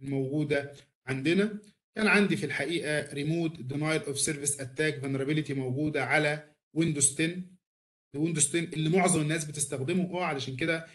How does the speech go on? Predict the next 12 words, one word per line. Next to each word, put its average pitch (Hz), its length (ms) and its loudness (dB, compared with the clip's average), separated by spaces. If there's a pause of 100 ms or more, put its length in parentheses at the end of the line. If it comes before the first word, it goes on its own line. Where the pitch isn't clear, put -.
(180)
بننبه 156 400 0
يا 143 120 0
جماعه 156 360 2
دايماً 185 460 8 (240)
لازم 156 300 0
حضرتك 147 460 -4
تعمل 151 460 -2
ابديتس 147 720 2 (140)
للاوبريتنج 147 680 0
سيستم 147 360 -2
الخاص 143 480 2
بيك. 170 320 -6